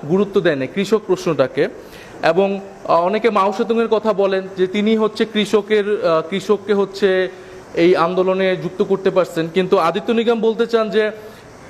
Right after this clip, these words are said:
এই যে প্রশ্নগুলো, এটা অনেকটাই ছিল কৌশলগত, স্ট্র্যাটেজিক্যাল জায়গায়, প্র্যাকটিক্যাল পলিটিক্যাল জায়গায়, কিন্তু এর তাত্ত্বিক মোকাবেলা বামপন্থী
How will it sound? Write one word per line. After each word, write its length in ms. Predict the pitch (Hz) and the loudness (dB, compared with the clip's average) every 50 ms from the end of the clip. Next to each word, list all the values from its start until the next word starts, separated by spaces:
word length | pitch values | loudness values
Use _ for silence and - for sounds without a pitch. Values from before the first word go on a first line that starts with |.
| - - - - | -20 -20 -8 2
এই 260 | - 190 214 226 233 214 | 2 4 4 4 0 0
যে 340 | 196 240 247 247 247 247 202 190 - - | 2 2 4 4 4 2 0 -4 -4 0
প্রশ্নগুলো, 500 | 220 208 208 208 226 240 202 226 214 196 | 0 0 2 2 0 2 2 4 2 4
এটা 340 | 185 185 185 202 208 202 202 202 - - - - - - - - | 2 2 2 2 2 2 0 -4 -10 -16 -18 -20 -20 -20 -6 -2
অনেকটাই 420 | 180 185 208 214 208 - 233 233 | 0 0 0 0 0 0 0 0
ছিল 200 | 226 - 233 233 | 0 0 0 0
কৌশলগত, 640 | 226 220 226 233 220 - 240 - - 175 175 156 - 131 | 2 2 0 0 0 0 0 0 2 2 0 0 0 -2
স্ট্র্যাটেজিক্যাল 760 | 123 - - - - 196 185 202 196 175 190 - 214 208 | -4 -4 -4 0 0 0 0 0 -2 -4 0 0 0 2
জায়গায়, 420 | - 190 185 180 190 196 202 208 - - - - | 2 2 2 2 2 0 0 -2 -4 -8 -10 -2
প্র্যাকটিক্যাল 420 | - 180 175 - - 180 208 202 196 | 0 0 0 0 -2 0 0 0 2
পলিটিক্যাল 420 | 190 185 185 180 185 175 190 185 165 | 0 -2 0 -2 0 0 0 2 2
জায়গায়, 220 | 160 135 147 151 | 0 0 -2 -2
কিন্তু 240 | - 180 175 196 196 | -4 -2 0 0 2
এর 160 | 190 196 196 - - | 2 0 -2 0 0
তাত্ত্বিক 360 | 196 190 190 190 - - 226 220 | 0 0 0 -2 -6 -6 -6 -2
মোকাবেলা 580 | 214 214 214 220 214 214 214 214 220 262 302 330 - - - - - - - - - - - | -2 0 2 2 2 2 0 0 0 -2 -4 -6 -12 -18 -20 -20 -20 -20 -20 -20 -20 -6 0
বামপন্থী 640 | 147 151 165 175 170 185 185 185 - 208 240 277 | 0 0 2 2 2 0 0 2 2 2 2 2